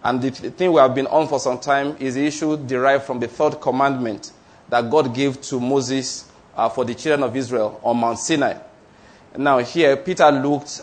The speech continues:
what was the source of his fear? It was because he was afraid he might die.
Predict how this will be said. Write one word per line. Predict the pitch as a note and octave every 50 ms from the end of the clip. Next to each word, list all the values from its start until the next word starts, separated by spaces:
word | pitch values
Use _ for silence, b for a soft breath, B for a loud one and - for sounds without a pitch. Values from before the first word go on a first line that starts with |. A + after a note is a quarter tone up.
| - -
what | C3 D3 E3 D#3+
was | D#3+ C#3 C3
the | C3
source | B2+ - D3+ C#3+ C#3 -
of | B2 B2 -
his | - B2 A#2 -
fear? | - - - - E3 D3 A#2+ A2 - - - - b b b b b b b -
It | B2 B2+
was | C3 C3+ C3
because | A#2+ C3 C3 - D3+ D3 D3 D3 -
he | C#3 C3+
was | C3 B2+ B2+ A#2+
afraid | B2 B2 - - - D3 C#3+ B2+
he | A#2+ B2+
might | B2 A#2+ A#2+ A#2 A#2 A#2
die. | A#2 C#3+ C#3 B2 G2 -